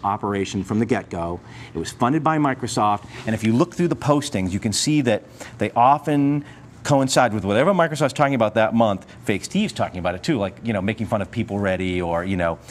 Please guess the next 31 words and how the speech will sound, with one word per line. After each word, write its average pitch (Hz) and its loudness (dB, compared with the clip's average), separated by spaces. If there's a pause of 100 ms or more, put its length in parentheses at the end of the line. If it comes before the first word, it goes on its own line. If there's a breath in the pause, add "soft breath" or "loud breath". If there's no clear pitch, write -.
(220 loud breath)
all 101 4
this 104 -2
kind 107 0
of 90 -4
stuff. - -4
Um, 104 4 (340)
and 135 4
then 220 4
they, 202 0 (360)
the, 123 0
the, 95 -4
went 123 2
around 143 6
the 147 -2
bend 127 4
to 110 -2
suggest 113 0
that, 95 -2 (480 loud breath)
um, 98 4 (100)
the 113 -2
book - -2
deal 117 2
I 90 0
had 85 -2 (240 loud breath)
was 98 -8
probably 139 -2
a 123 2
way 113 0
for 110 -10
the 92 -4
Borg 110 0